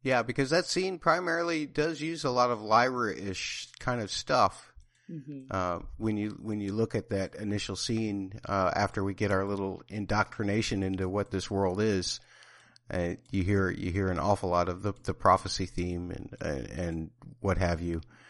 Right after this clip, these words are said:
Speaker 1: uh, especially as Azrael and Stelmaria are wading through the water and bringing, uh, Lyra to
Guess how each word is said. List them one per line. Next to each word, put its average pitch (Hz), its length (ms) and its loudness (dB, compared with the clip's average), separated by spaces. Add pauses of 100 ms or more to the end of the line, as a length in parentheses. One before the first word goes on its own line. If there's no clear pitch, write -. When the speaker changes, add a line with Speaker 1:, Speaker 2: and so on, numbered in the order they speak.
(260)
Speaker 1:
uh, 85 220 2
especially 95 520 2
as - 280 -2
Azrael 101 640 2
and 90 120 -2
Stelmaria 92 840 2 (500)
are 92 260 6
wading 101 440 6
through 104 200 0
the 98 80 2
water 95 500 4 (240)
and 90 260 -2
bringing, 92 480 2 (280)
uh, 85 300 -2 (100)
Lyra 92 400 4
to 90 500 0